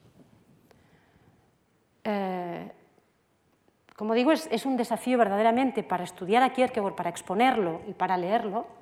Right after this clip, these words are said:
sin incurrir en ejercicios reduccionistas, sin acallar este coro de voces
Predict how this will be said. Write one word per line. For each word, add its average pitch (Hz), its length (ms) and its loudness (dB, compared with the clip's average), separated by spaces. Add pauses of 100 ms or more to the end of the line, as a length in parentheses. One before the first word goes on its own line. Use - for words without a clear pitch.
(280)
sin 339 320 6
incurrir 294 840 4
en 202 120 -4
ejercicios 220 500 -2
reduccionistas, 220 880 -4 (840)
sin 294 300 4
acallar 262 800 6
este 214 280 -4
coro 226 220 4
de 208 100 0
voces 233 560 -4